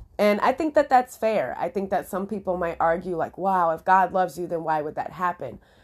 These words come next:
But, you know, even a good father or mother disciplines their child. You know, if a child does something wrong, you discipline them because you love them, because you want them to learn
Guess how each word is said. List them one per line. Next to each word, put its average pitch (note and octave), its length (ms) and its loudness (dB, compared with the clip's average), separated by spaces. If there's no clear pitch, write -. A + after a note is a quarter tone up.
But, - 180 -8
you G3+ 60 2
know, F3+ 260 4
even G#3+ 240 0
a F#3 60 2
good F3+ 200 -2
father F3 520 2
or D#3+ 100 -2
mother E3 360 0
disciplines D3 580 -8
their A#2 120 -8
child. C#3+ 540 -2
You D#3 100 -2
know, D#3 200 4
if D#3+ 180 2
a D#3+ 60 -2
child F#3+ 420 4
does E3 180 -2
something D#3 420 -6
wrong, C#3 520 -2
you F3+ 140 -2
discipline E3+ 580 -2
them C3 260 -6
because F#3 540 2
you F3+ 100 -4
love C#3 280 -2
them, C3+ 180 -6
because F#3 400 -4
you G#3 80 -2
want E3+ 320 -2
them F3+ 180 2
to F3 120 -8
learn C#3+ 640 0